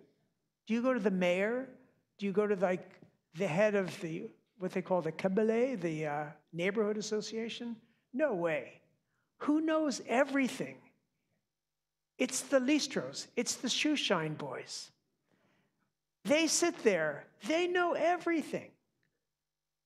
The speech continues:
And so my assistant went to the Shoeshine Boys, and he said, "Do you know a kid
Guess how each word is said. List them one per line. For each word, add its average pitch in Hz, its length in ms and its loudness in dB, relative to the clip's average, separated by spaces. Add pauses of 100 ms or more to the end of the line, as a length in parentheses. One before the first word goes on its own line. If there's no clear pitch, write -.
(120)
And 240 180 0
so 269 520 -2 (300)
my 226 180 2
assistant 277 640 -2
went 254 320 2
to 302 80 -2
the 269 120 -2
Shoeshine 220 640 0
Boys, 147 480 -8 (480)
and 202 120 -2
he 233 100 2
said, 214 360 0 (600)
"Do 226 120 -2
you 294 100 2
know 359 220 0
a 339 80 0
kid 196 440 -2